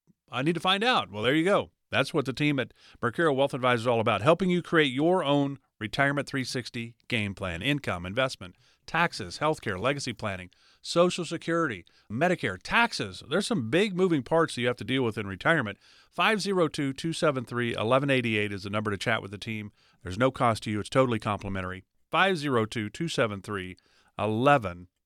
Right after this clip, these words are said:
eighty-eight. So, Alan, the latest numbers say that things are looking up for the average American. Average retirement financial account balances are up. Um, I don't know if I buy that because I'm in that,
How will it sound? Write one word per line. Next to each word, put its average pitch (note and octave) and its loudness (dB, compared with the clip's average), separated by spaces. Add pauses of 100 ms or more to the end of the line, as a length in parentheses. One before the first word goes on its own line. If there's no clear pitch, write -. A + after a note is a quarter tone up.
(140)
eighty-eight. G#2+ -8 (420)
So, A3 2
Alan, G#3 0
the E3 -2
latest B3 4
numbers F3 2
say E3+ 4
that D3+ -2
things G#3+ 0
are F#3 4
looking F3 2
up G#2+ -2 (500)
for E3 2
the C#3+ 0
average E3 2
American. C3 -6
Average E3+ 0
retirement E3 0
financial D3 0
account D3+ 0
balances D3 0 (360)
are C3 4
up. C3 -2 (460)
Um, C3 2
I G3 2
don't C4 2
know G#3+ 6
if F#3 0
I F3 2
buy C3+ 2
that F3 2
because D3+ -4
I'm F#3+ 6
in E3+ 0
that, C3+ 2